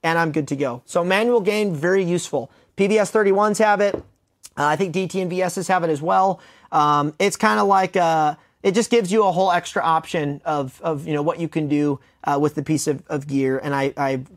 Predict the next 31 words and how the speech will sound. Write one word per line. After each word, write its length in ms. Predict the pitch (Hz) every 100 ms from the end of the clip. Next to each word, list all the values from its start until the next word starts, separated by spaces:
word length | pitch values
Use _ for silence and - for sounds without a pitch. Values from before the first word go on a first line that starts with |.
| _
very 160 | - 143
much 200 | 139 -
enjoy 280 | 135 131 127
having 260 | 120 127
manual 280 | 127 120 120
gain. 280 | 123 117 127 _ _
It's 100 | -
also 220 | 202 220
good 160 | 202 170
for 80 |
driving. 440 | 151 151 151 135 123 _ _ -
If 140 | 160
you're 80 | 185
driving 560 | 170 180 180 190 190 180 _
with 240 | - 170 160
your 140 | 156
Viz 260 | 131 160 170
headlights 600 | 180 175 180 185 185 -
and 140 | 180
you 60 | 165
wanna 220 | 156 165
train 300 | 160 175 170
with 100 | 156
nods, 480 | 165 156 165 151 - _ _ _ _ -
uh, 460 | 151 143 139 135
pretending 540 | - 185 190 180 180 185
like 280 | 175 170
they're 160 | 175 165
I 160 | 170 170
R 140 | 175
headlights, 600 | 180 170 180 185 190 -